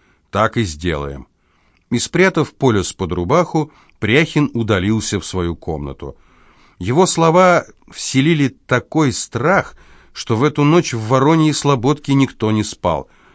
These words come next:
Дуня связывала вещи в узлы, а остальные коечники разбрелись ночевать по знакомым. Днём все следили друг за другом и по частям выносили имущество из дому. Всё было ясно.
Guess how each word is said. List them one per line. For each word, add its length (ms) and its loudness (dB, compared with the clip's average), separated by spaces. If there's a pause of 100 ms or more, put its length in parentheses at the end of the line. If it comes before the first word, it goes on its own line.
(320)
Дуня 640 2
связывала 720 2
вещи 420 0
в 100 -2
узлы, 400 -2 (340)
а 160 2
остальные 560 0
коечники 800 0 (280)
разбрелись 600 -2
ночевать 440 -2
по 80 -4
знакомым. 600 -4 (420)
Днём 580 2
все 240 0
следили 440 0
друг 260 -2
за 160 -2
другом 580 0
и 100 -2
по 140 -6
частям 500 -2
выносили 540 0
имущество 600 -4
из 300 -4
дому. 320 -10 (360)
Всё 320 0
было 260 2
ясно. 640 -4